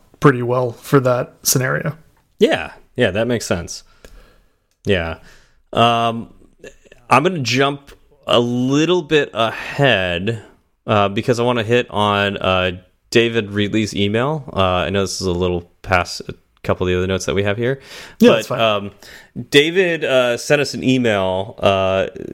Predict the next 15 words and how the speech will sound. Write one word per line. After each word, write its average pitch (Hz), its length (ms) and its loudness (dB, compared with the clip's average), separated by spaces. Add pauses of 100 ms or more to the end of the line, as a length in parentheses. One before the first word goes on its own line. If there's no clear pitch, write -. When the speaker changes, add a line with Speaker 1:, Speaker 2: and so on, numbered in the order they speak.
(220)
Speaker 2:
talking 117 320 2
about, 104 360 0
like, 95 460 0 (160)
just - 380 -2
stay 120 180 4
on 110 80 -2
the 101 60 -8
same 101 180 -2
subject, 120 580 0
uh, 98 140 2
mentioning 127 440 -2
that 101 260 0
picker 117 240 -2
views 101 340 0
are 92 560 -2